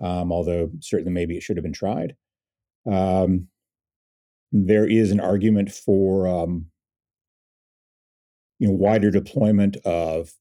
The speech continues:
you know, sort of short-term emergency measures in, in these sorts of cases where you can have, um, rather than an open-ended, uh, commitment, you know, a, uh, you know, five or ten day emergency observation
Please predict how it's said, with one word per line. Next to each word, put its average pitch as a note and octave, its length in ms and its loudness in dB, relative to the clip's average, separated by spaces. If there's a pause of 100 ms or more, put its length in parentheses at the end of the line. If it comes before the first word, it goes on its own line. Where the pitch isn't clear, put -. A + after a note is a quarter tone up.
you - 80 -2
know, F#2 60 -4
sort F#2+ 180 -10
of F2+ 40 -12
short-term G#2 520 0
emergency G2+ 400 0
measures G2+ 480 -2
in, G#2+ 200 -4
in G2+ 120 -2
these G2 180 -4
sorts G#2 220 -4
of - 80 -16
cases A#2 420 -2
where F2+ 140 -6
you E2 180 -8
can D#2+ 120 -8
have, E2 400 -8
um, D#2+ 280 -6 (480)
rather F#2 300 0
than F2+ 180 -2
an F2+ 140 -6
open-ended, F2+ 760 -4 (240)
uh, G2 400 -6
commitment, G2 600 -6 (180)
you F2+ 140 -12
know, D#2+ 260 -10
a, D#2+ 240 -10
uh, D#2+ 180 -12
you F2 100 -16
know, E2 100 -14
five E2 280 -10
or E2 80 -10
ten F2 240 -10
day D#2+ 180 -10
emergency E2 480 -12
observation E2+ 560 -14